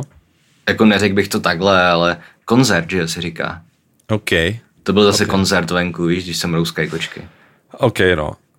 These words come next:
Speaker 2: Jo, a tak tam je to úplně evidentně ironie, že jo? Nebo
Speaker 1: No.
Speaker 2: ironie, jako, hm, jak se tomu říká?
Speaker 1: No asi jako nějaká metafora, nebo metonymie spíš v tom smyslu, že koncert,
Speaker 2: No,
Speaker 1: že vydávají
Speaker 2: ok.
Speaker 1: společně nějaký zvuky, tak to je asi metonymie spíš,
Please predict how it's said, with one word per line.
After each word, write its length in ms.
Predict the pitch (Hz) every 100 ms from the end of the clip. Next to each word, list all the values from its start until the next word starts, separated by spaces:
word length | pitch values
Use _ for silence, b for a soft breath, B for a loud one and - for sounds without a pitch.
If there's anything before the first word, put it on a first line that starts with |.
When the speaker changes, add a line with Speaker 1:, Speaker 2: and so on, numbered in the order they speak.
| -
Speaker 2:
Jo, 60 | -
a 60 |
tak 140 | - 117
tam 100 | 123
je 60 |
to 100 | 117
úplně 200 | 107 120
evidentně 560 | - 107 110 110 - 113
ironie, 420 | 104 104 101 87
že 140 | 85 87
jo? 200 | 82 78 _ -
Nebo 160 | - 85
Speaker 1:
No. 60 |
Speaker 2:
ironie, 440 | 90 85 82 80 82 -
jako, 460 | - - 90 85 85 - _ -
hm, 380 | 85 82 82 87 b b b _ _ -
jak 100 | 101
se 100 | -
tomu 120 | 98
říká? 340 | 87 - 82 80 _ _ _ _ _ _ _ _ _ _
Speaker 1:
No 240 | 87 90 -
asi 220 | - - 80 -
jako 240 | 82 85
nějaká 460 | 80 85 85 - 85
metafora, 720 | 78 78 82 85 90 107 87
nebo 180 | 85 87
metonymie 480 | 85 95 107 90 90
spíš 260 | - 82
v 40 | -
tom 180 | 82
smyslu, 360 | 82 87 82 87
že 80 | 87
koncert, 560 | 85 82 85 80 82 - b b b _ -
Speaker 2:
No, 60 | 90
Speaker 1:
že 80 | 85
vydávají 400 | 85 85 85 85
Speaker 2:
ok. 40 |
Speaker 1:
společně 400 | - 85 85 -
nějaký 300 | 85 82 78
zvuky, 320 | 73 82 80
tak 140 | 78 78
to 80 |
je 20 | -
asi 160 | -
metonymie 480 | - - - 78 -
spíš, 300 | - - -